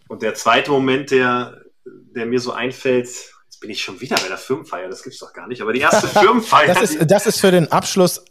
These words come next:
Speaker 2: absolut okay.
Speaker 1: Oder? Dann, äh, hat man
Speaker 2: Find das
Speaker 1: gleich
Speaker 2: gut.
Speaker 1: wieder, <laughs> haben wir das Thema wieder. Also die erste Firmenfeier, die wir hatten mit allen drei Standorten damals, ne?
Speaker 2: Mhm.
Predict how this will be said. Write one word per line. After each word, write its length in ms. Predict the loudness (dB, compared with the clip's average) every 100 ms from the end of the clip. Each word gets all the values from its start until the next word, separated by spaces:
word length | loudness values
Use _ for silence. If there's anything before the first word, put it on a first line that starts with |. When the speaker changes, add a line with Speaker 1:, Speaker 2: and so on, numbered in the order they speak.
| -4
Speaker 2:
absolut 480 | -2 0 0 0 -2
okay. 340 | -6 -8 -6
Speaker 1:
Oder? 320 | 0 2 2 0 -2
Dann, 240 | -2 2
äh, 180 | 0 0 -6 -18 -20 _ _
hat 100 | -8 -2
man 40 |
Speaker 2:
Find 160 | 0 0
das 160 | -4
Speaker 1:
gleich 0 |
Speaker 2:
gut. 100 | -6
Speaker 1:
wieder, 200 | -8 -10 -16 -20 -10 -8
<laughs> 880 | -8 -10 -20 -18 -18 -18 -18 -8
haben 120 | -2
wir 60 | 0
das 140 | -2 -6
Thema 180 | -8 -4
wieder. 80 |
Also 120 | -4 -2
die 120 | -4 -2
erste 280 | 0 2 2
Firmenfeier, 500 | 4 2 2 0 0
die 100 | 0
wir 120 | -4 -6
hatten 220 | -6 -8
mit 180 | -8 -8
allen 240 | -8 -8 -8
drei 200 | -6 -6
Standorten 600 | -6 -6 -6 -8 -8 -12
damals, 500 | -12 -12 -18 -20 -14
ne? 180 | -12 -12 _ 0
Speaker 2:
Mhm. 340 | 2 2